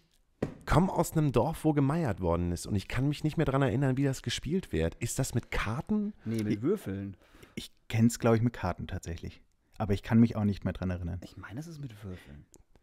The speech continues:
Speaker 1: Und das macht dieses Spiel halt auch so schlimm. Ich weiß, dass halt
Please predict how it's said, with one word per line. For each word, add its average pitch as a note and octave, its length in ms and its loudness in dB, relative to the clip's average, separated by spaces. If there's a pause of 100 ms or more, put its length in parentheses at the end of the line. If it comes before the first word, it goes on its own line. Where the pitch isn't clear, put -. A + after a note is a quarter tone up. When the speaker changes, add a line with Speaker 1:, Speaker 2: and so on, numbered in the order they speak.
(200)
Speaker 1:
Und G#2+ 200 2
das A#2 180 0
macht C3+ 240 2
dieses C3 160 0
Spiel C#3 240 0
halt C3 140 2
auch - 80 -4
so - 100 -10
schlimm. C3+ 320 0
Ich - 180 -4
weiß, A#2+ 220 0
dass - 160 -4
halt A#2 140 0